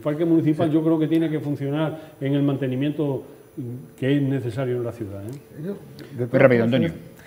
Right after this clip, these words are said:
Speaker 2: no, rápido, efectivamente. Eh, no están logrando la perfección. Sería lo que, eh, el resumen.
Speaker 1: Bien.
Speaker 2: <laughs> Me refiero, hay cosas que, que, que están mal, la arreglan pero no dura mucho. Bueno, bueno, no están,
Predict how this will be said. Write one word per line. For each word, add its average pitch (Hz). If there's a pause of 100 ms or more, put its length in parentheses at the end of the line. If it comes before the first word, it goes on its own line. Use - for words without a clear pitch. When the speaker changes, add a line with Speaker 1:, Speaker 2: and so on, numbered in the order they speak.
(220)
Speaker 2:
no, 160 (200)
rápido, 110 (680)
efectivamente. 95 (140)
Eh, 113 (760)
no 123
están 117
logrando 101
la 92
perfección. - (1000)
Sería 120
lo 113
que, 107
eh, 110
el 104
resumen. 147
Speaker 1:
Bien. 135 (300)
Speaker 2:
<laughs> 170
Me 113
refiero, 104 (420)
hay 107
cosas 101
que, 101
que, 90
que 90
están 87
mal, 123
la 92
arreglan 101
pero 95
no 95
dura 92
mucho. 117
Bueno, 107
bueno, 139 (100)
no 98
están, 120